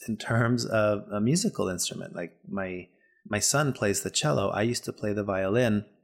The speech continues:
and a lot of people play musical instruments. And you could ask yourself, "Well, why are we, why are, why do I continue to practice? I already know how to play it." Well, the reason you continue to practice it is because the goal was to play music.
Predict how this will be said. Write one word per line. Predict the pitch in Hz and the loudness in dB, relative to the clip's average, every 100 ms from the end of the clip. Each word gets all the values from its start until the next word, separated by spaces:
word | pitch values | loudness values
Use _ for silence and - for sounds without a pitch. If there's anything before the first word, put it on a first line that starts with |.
| _ _ _ _ - | _ _ _ _ -2
and | 113 101 | 0 2
a | |
lot | 120 147 | 4 2
of | |
people | 131 117 | 2 -2
play | 110 120 | 0 2
musical | 110 113 113 104 | 4 2 0 2
instruments. | 123 147 - 101 98 - - - - - _ _ _ _ _ _ _ _ _ | 2 2 2 2 2 0 -4 -16 -20 -20 _ _ _ _ _ _ _ _ _
And | 135 127 131 127 | 2 4 4 4
you | 135 | 4
could | 139 | 4
ask | 143 202 - | 4 4 2
yourself, | 156 143 143 | 4 4 4
"Well, | 135 | 4
why | 123 143 | 4 4
are | 156 151 | 4 6
we, | 151 147 139 | 6 4 4
why | 139 143 | 2 4
are, | 147 147 | 4 2
why | - 131 | 2 2
do | 143 | 4
I | 147 | 2
continue | 139 131 - 135 135 | 2 2 2 4 4
to | 131 131 | 2 0
practice? | 139 156 160 95 95 | 2 2 0 -2 0
I | 107 | 2
already | 151 117 | 2 4
know | 120 127 | 4 2
how | 113 | 2
to | 98 | 0
play | - 160 147 | 0 0 2
it." | - - - _ _ - | -2 -8 -20 _ _ 0
Well, | 139 | 4
the | 143 | 6
reason | 160 160 160 | 4 4 4
you | 139 | 4
continue | 139 127 147 147 | 2 2 2 2
to | 139 135 | 0 0
practice | 135 170 - 147 139 | 2 2 2 2 2
it | - | 2
is | 127 113 | 0 2
because | 127 131 131 131 | 0 2 2 4
the | 120 | 2
goal | 127 180 160 131 | 4 6 6 6
was | 131 | 4
to | 135 | 0
play | 131 143 139 | 0 2 4
music. | 143 190 127 85 - | 4 4 4 0 -6